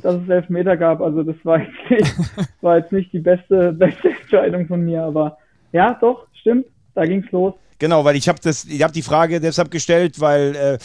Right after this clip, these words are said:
Speaker 2: das wissen ja viele gar nicht mehr, dass der S C Freiburg früher gar nicht der große Verein in Freiburg war. Das war der Freiburger F C,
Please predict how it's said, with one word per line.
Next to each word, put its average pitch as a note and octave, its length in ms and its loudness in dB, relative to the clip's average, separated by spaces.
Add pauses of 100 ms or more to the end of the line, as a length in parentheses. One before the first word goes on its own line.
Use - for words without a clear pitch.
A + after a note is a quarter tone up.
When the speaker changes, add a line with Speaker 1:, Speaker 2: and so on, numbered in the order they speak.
(180)
Speaker 2:
das A#2 220 -8
wissen E3+ 220 -4
ja D3+ 180 0
viele C#3+ 340 -4
gar C3 220 0
nicht D#3+ 200 -6
mehr, D#3 120 -2
dass C#3+ 160 -4
der C#3 120 -4
S - 140 -6
C D3+ 120 -4
Freiburg C#3 440 -2
früher D3 240 -2
gar C#3+ 160 2
nicht D3 200 -4
der C3+ 80 -2
große D3 340 -6
Verein C#3 300 -2
in E3 100 -2
Freiburg A#2 420 -2
war. C3 100 -2
Das B2 180 -6
war C3 80 -2
der B2+ 100 -2
Freiburger C3 480 -2
F - 160 -6
C, B2 380 -6